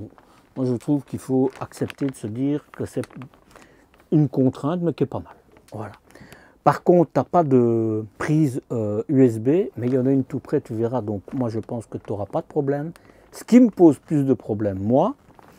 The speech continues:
mais d'abord, c'est que t'arrives carrément dans, dans la cuisine. Donc, moi qui me lève tôt, s'il y a quelqu'un qui dort, je sais pas faire chauffer mon café. Hmm. Donc, ça, c'est quand même un petit problème. Euh, et puis, alors, à ce niveau de véhicule, je suis désolé,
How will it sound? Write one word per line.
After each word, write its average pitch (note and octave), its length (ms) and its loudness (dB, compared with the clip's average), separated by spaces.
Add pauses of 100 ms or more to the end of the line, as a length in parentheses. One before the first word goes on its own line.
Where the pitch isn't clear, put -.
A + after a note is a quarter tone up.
(220)
mais G#2 80 -10
d'abord, B2 320 4
c'est - 120 -10
que - 100 -16
t'arrives A#2+ 360 0
carrément B2 460 0
dans, G2 180 -8 (480)
dans G#2+ 320 -4 (460)
la A2+ 100 -4
cuisine. F#3 560 -2
Donc, A2+ 240 -2
moi C3+ 140 6
qui - 160 0
me B2 100 4
lève A#2+ 180 0
tôt, C3+ 220 -2
s'il - 120 -8
y B2 40 -4
a A2 40 -8
quelqu'un A#2+ 340 -6
qui - 160 -10
dort, A#2+ 240 -2
je - 60 -20
sais B2+ 80 -8
pas A#2+ 120 -8
faire A#2 160 -10
chauffer A#2+ 360 -12
mon A2 160 -8
café. A2+ 360 -8 (540)
Hmm. F3 140 -2 (320)
Donc, G2 180 -14
ça, - 120 -8
c'est - 200 -16
quand - 180 -8
même D#3 200 -4
un G#2+ 60 -8
petit - 200 -18
problème. C#3+ 420 -6 (680)
Euh, A2+ 300 -2
et C3+ 100 0
puis, A#3+ 240 6
alors, A#3+ 420 6 (400)
à C#3+ 120 4
ce - 160 2
niveau F3+ 300 12
de C3+ 40 -2
véhicule, C3 540 4
je A#2 120 -6
suis - 140 -10
désolé, D#3 600 4